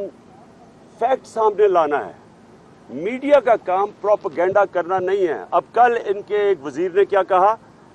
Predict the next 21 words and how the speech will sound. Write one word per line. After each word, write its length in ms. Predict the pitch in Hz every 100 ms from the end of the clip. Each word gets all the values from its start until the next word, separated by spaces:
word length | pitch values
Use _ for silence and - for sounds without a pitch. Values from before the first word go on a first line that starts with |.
| - - -
कि 100 | 220
जी 200 | 180 262
मैं 500 | 196 175 226 254 240
फ-, 280 | - - 180
अ-, 240 | 175 -
अ-, 40 | 170
फौज 340 | - 220 226
को 100 | 247
attack 260 | 214 196 180
कर 140 | 160
रहे 100 | 139
थे, 100 | 120
मैं 420 | 101 98 139 233
नहीं 140 | 277 311
कह 180 | 269
रहा, 220 | 226 233 254
ये 80 | 233
अखबार 400 | 247 185 226 254
में 100 | 254
छपा 320 | 208 185 180
था। 180 | 156 110